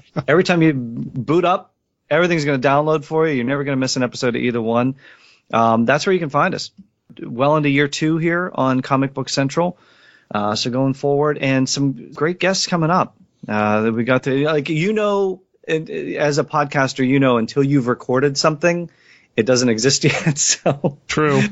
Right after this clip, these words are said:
Speaker 2: you know, as we're moving through, mention some of the ones that are out there now. If you haven't heard the episodes, go back. Um, lining up some great guests in the weeks ahead, so I don't wanna say anything just yet, but stay tuned. There are some very cool surprises that I think are gonna be on the way.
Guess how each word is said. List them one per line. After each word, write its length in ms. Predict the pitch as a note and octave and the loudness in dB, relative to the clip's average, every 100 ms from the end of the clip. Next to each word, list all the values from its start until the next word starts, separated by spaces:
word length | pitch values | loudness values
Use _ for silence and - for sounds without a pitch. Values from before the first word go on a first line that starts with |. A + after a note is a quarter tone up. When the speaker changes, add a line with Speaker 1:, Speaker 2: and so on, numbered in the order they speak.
| - _ _ - | -6 _ _ -2
Speaker 2:
you 120 | C3 | 0
know, 220 | C3 C3 | 2 2
as 220 | C3+ C#3 | 0 0
we're 100 | D3+ | 0
moving 300 | C#3+ D3 C#3 | 0 0 0
through, 220 | C#3 C#3 | 0 0
mention 280 | B2+ D3+ D#3+ | 0 -2 -2
some 140 | C#3+ D3+ | -2 -2
of 60 | |
the 60 | C#3+ | 0
ones 180 | C#3+ C3+ | 0 0
that 60 | |
are 40 | C3 | -2
out 100 | B2+ | 0
there 140 | B2+ | -2
now. 140 | B2 | -2
If 100 | A#2+ | -2
you 40 | - | -4
haven't 440 | B2+ B2+ C3 B2+ | -2 -2 -2 -6
heard 200 | - B2+ | -6 -4
the 100 | B2+ | -2
episodes, 320 | A#2+ - A#2 | -2 -2 -4
go 120 | A2 A2+ | -2 -2
back. 380 | A#2 A#2 A#2 - - - - | 2 0 -2 -12 -20 -8 0
Um, 420 | A2 A2+ A2 G#2+ A#2 | 2 2 0 -4 -2
lining 320 | B2 C3+ C#3 | 2 4 2
up 140 | C3+ | 0
some 140 | - A#2+ | -4 -2
great 200 | B2 A#2 | 0 2
guests 240 | B2 - | 0 0
in 80 | A#2+ | -2
the 80 | A2+ | 0
weeks 220 | A#2 A#2 | -2 -4
ahead, 360 | G#2+ A#2 A2+ | -2 0 0
so 120 | - G#2 | 0 0
I 20 | |
don't 140 | A#2+ | 0
wanna 160 | B2 A#2+ | 0 0
say 160 | - | 2
anything 260 | A#2+ A#2 A2 | 0 0 -2
just 300 | A#2 A2 - | -2 -2 0
yet, 260 | B2 C#3+ - | 0 0 0
but 260 | A2+ G2 | 0 0
stay 240 | - A#2+ A#2 | -4 -4 -6
tuned. 480 | - E3 D3+ C3 | -4 0 2 2
There 220 | A2 A#2 A#2+ | 4 2 4
are 160 | A#2 | 2
some 240 | A2+ A#2 A2 | 0 -2 0
very 240 | A2 A2+ | 0 0
cool 200 | A2+ A#2+ | 0 -4
surprises 600 | - - A2 G#2 G#2 G2+ | -4 -4 -2 0 -2 -2
that 120 | G#2 | -4
I 40 | A2 | -2
think 220 | A2+ A2 | -2 -2
are 100 | G#2+ | -2
gonna 160 | G#2+ | -2
be 100 | G#2+ A2 | -2 0
on 180 | G#2 | 2
the 80 | G#2 | 2
way. 240 | G2 - | 2 0